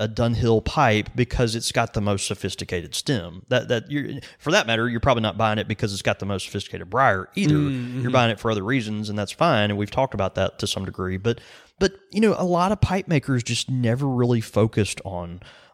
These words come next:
Speaker 1: on stem work, quality stems. How does this part that interacts with, with you and with, you know, your, your smoking sensation become higher quality to match the quality of that, of that wooden piece that's so exquisite? And so,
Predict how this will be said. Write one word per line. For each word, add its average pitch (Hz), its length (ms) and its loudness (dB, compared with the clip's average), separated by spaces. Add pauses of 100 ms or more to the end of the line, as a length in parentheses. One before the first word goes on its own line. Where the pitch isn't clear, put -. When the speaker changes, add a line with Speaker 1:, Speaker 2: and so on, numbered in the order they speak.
(120)
Speaker 1:
on 104 180 2
stem 92 440 -2
work, 82 320 -12
quality 151 480 4
stems. 98 560 0
How 143 220 4
does 151 220 2
this 127 180 2
part - 320 2
that - 100 -2
interacts 107 600 -2
with, 104 400 0
with 113 240 0
you 117 460 8
and 95 160 2
with, 101 240 -2 (340)
you 123 100 -4
know, 107 100 2
your, 101 340 0 (180)
your 110 320 0 (260)
smoking 120 440 2
sensation 95 760 -4 (360)
become 120 320 0
higher 113 260 2
quality 101 680 0 (300)
to 127 140 4
match 120 480 0
the 120 80 -2
quality 107 500 2
of 98 280 2
that, 95 420 2
of 104 140 -2
that 98 220 -4
wooden 98 260 0
piece 98 360 0
that's - 200 -8
so 95 160 0
exquisite? 87 680 -4
And 95 140 -2
so, 104 240 2